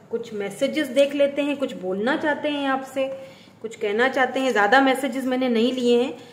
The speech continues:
पर थोड़े बहुत। और यहाँ पर देखते हैं क्या है यहाँ पे। म्यूजिक and songs, हो सकता है कि ये म्यूजिशियन हो, सॉन्ग्स वगैरह गाते हो। बहुत सारे लोग, मैंने कहा ना, इनको एडमायर करते हैं। तो ये फेमस पर्सन दिखाई दे रहे हैं मुझे। ब्राउन आइज हो सकती हैं इस पर्सन की।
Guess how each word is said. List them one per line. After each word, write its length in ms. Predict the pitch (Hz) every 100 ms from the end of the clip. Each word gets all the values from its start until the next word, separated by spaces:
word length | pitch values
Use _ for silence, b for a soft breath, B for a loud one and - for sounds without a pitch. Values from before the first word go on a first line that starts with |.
| B B
पर 60 | 208 214
थोड़े 180 | 214 233
बहुत। 400 | 233 233 - -
और 80 | 214
यहाँ 220 | 226 240
पर 120 | 247
देखते 300 | 226 240 240
हैं 120 | 247
क्या 120 | 240 220
है 160 | 220
यहाँ 200 | 214 196
पे। 120 | - 208 - - - - - - - _ _ - B B B B 233
म्यूजिक 480 | 247 277 269 349 311
and 300 | 311 311 277
songs, 320 | 254 302 277
हो 100 | 269
सकता 260 | 269 269
है 60 | 277
कि 120 | 285
ये 80 | 285
म्यूजिशियन 600 | 240 226 196 233 285 269
हो, 180 | 262 254
सॉन्ग्स 360 | 254 233 247
वगैरह 280 | 247 247 254
गाते 280 | 233 226 233
हो। 100 | 254
बहुत 220 | 202 220
सारे 160 | 262 254
लोग, 180 | 240 240
मैंने 160 | 240
कहा 180 | 233 208
ना, 100 | 285
इनको 220 | 285 247
एडमायर 360 | 226 208 202 220
करते 340 | 220 220 -
हैं। 160 | 220 - B B B B
तो 60 | 285
ये 100 | 302
फेमस 420 | 277 240 277 -
पर्सन 340 | 247 240 233
दिखाई 300 | 214 - 202
दे 120 | 196
रहे 120 | 185 180
हैं 100 | 175
मुझे। 220 | 165 190
ब्राउन 400 | 175 220 254 269
आइज 260 | 240 240
हो 80 | 262
सकती 380 | 254 240 - 240
हैं 80 | 233
इस 60 |
पर्सन 400 | 233 226 214 226
की। 220 | 208 240